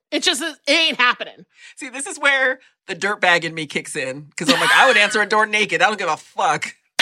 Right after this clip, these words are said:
Speaker 2: You gonna interrupt my day? You get what you get." <laughs>
Speaker 1: So you can imagine, okay, what's going on here is that they're trying to stifle this lifelong connection,
Speaker 2: Yes.
Speaker 1: which is not working, by the way, <laughs> because Sid,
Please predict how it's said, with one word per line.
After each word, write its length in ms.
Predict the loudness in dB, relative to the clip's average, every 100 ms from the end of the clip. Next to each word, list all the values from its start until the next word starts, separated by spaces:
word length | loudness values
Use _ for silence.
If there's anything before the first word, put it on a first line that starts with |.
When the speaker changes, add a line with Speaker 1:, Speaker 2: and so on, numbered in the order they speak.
| -4 -8 _ _ _ _ -14 -8
Speaker 2:
You 120 | 0
gonna 160 | 2 2
interrupt 400 | -2 0 0 2
my 240 | 4 4 6
day? 280 | 4 4 2 -2
You 120 | -2
get 220 | 2 2
what 180 | 2 -4
you 80 | -6
get." 520 | 2 2 2 -2 -6
<laughs> 60 | _ -16 _ 2
Speaker 1:
So 140 | 2
you 220 | 4 2
can 160 | 4 0
imagine, 480 | 0 -8 -10 -16 -20 _ _
okay, 320 | -4 -2 -4 -4 _ 0
what's 240 | 0 0
going 200 | 0 2
on 200 | 2 0
here 340 | 0 -4 -4 -4
is 140 | -4
that 240 | -4 -4
they're 160 | 0 2
trying 240 | 4 2
to 80 | 2
stifle 460 | -6 -2 -2 -2 -8
this 200 | -10 -8
lifelong 540 | -4 -4 -2 -4 -4
connection, 640 | -6 -12 -10 -10 -12 -12 -16
Speaker 2:
Yes. 160 | -8 0
Speaker 1:
which 220 | 0 2
is 240 | 2 2 0
not 340 | 2 2 2
working, 480 | -2 0 0 0 -4 _
by 160 | -2 -2
the 80 | -2
way, 240 | -4 -6 -8 -20
<laughs> 160 | -8
because 420 | -6 -2 0 0 -6 _ _ _ -10
Sid, 680 | -4 2 4 4 4 2